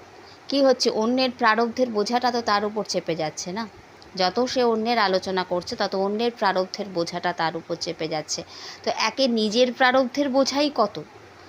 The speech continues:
তার সঙ্গে যদি অন্যের প্রারব্ধের বোঝাটাও আমাদের বইতে হয়, তাহলে সেটা কী পরিমাণ সাংঘাতিক আকার নেয়। তাই শত্রু মিত্র দুজনকেই প্রণাম, কেননা শত্রুরা কী করছে, আমাদের প্রারব্ধকে পরিষ্কার করছে। উল্টো দিকে দেখতে গেলে তারা কিন্তু সেই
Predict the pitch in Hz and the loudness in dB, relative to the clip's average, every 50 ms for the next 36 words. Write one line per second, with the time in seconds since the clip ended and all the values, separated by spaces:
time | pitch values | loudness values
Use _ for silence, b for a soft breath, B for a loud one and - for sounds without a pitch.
0 | B B B B B B 208 208 220 - - 269 269 269 277 294 294 294 285 262 | B B B B B B 2 2 2 2 0 0 0 2 2 2 2 2 2 2
1 | - 226 214 214 226 226 247 254 247 - 254 254 269 269 247 - 294 285 247 269 | 4 4 2 4 4 2 2 2 4 4 4 4 4 2 2 0 -2 0 2 2
2 | 269 262 277 277 294 294 285 277 262 247 247 240 247 226 196 180 185 208 220 - | 2 2 2 2 2 4 4 4 2 2 0 -2 -2 -2 0 0 0 0 0 0
3 | 233 226 202 196 190 - 196 196 208 208 - 214 226 226 - 226 214 - 233 226 | -2 0 0 -2 -2 0 -2 -2 -2 -2 -6 -6 -8 -6 -6 -6 -4 -2 -2 0
4 | 240 247 254 254 240 - 233 214 208 208 208 208 220 208 208 185 180 - 180 185 | 0 -2 -2 -2 -2 -2 -2 -2 -2 -2 -4 -4 -4 -4 -4 -4 -4 -4 -4 -4
5 | 185 185 214 247 - 196 208 233 - - 208 190 - - - 240 226 208 190 190 | -6 -8 -10 -6 -4 -2 -2 -2 -2 -4 -6 -6 -8 -6 -4 -4 -2 -2 -4 -6
6 | - - 254 247 202 - 202 190 214 220 233 240 254 254 240 - - 185 180 170 | -4 -2 -2 -2 -2 -2 -2 0 0 0 0 0 -2 -2 -2 -2 -2 -2 0 0
7 | 160 156 160 - B B B B B B - - 208 202 196 196 208 247 311 330 | 0 -2 -2 -4 B B B B B B -4 -2 0 0 2 2 2 2 2 0
8 | B B B B - - - - 233 233 - - 269 254 285 277 277 277 247 - | B B B B -12 -4 -2 0 0 0 0 0 2 2 2 2 0 -2 0 2
9 | 247 247 247 - - 262 226 208 208 208 226 220 - - 202 190 185 180 190 196 | 2 2 2 2 2 2 2 2 2 0 -2 -4 -4 0 0 2 4 4 2 0
10 | 190 - - 196 - 233 226 - 170 156 165 165 - - - 196 196 190 190 - | 0 -4 -8 -6 -6 -6 -4 -4 -4 -4 -2 -4 -6 -4 -2 0 -2 0 -2 -4
11 | 160 156 - - - 175 165 160 170 - 160 151 165 156 165 160 165 170 160 156 | -6 -4 -4 -2 -2 -2 -2 -2 -4 -6 -8 -6 -6 -4 -4 -4 -4 -4 -6 -6
12 | - - - 165 160 170 151 160 156 - 175 165 160 170 175 160 190 185 185 233 | -6 -6 -6 -4 -2 -2 -4 -4 -4 -2 -2 -2 0 -2 -2 -4 -6 -6 -4 -4
13 | 233 - 208 185 | -4 -2 -2 -2